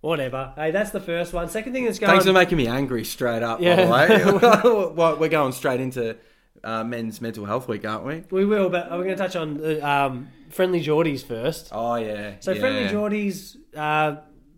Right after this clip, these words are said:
Speaker 2: Jordan Shanks, I think his
Speaker 1: Jordan
Speaker 2: name.
Speaker 1: Shanks, comedian, journalist, uh, pumps out YouTube videos.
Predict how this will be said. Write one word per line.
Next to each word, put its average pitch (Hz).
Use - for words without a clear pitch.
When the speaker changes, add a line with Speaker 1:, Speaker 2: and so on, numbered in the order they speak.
Speaker 2:
Jordan 110
Shanks, 117
I 98
think 101
his -
Speaker 1:
Jordan 180
Speaker 2:
name. 156
Speaker 1:
Shanks, 143
comedian, 185
journalist, 170
uh, 139
pumps 196
out 185
YouTube 170
videos. 156